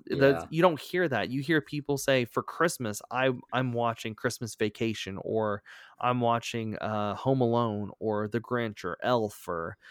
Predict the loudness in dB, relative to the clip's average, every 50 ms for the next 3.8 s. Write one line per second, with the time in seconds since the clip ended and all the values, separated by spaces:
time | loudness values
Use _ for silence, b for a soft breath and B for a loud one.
0 | B B B B B -4 -2 0 0 0 0 -2 -4 0 2 2 2 2 2 0
1 | 2 2 0 0 -4 -10 -12 _ _ _ _ _ _ -10 -6 0 2 2 2 2
2 | 2 0 -2 -2 -2 -2 0 0 0 0 -2 -2 0 2 2 2 0 -2 -4 -6
3 | -6 -6 -8 -12 -16 _ _ _ _ _ _ _ _ -18 -18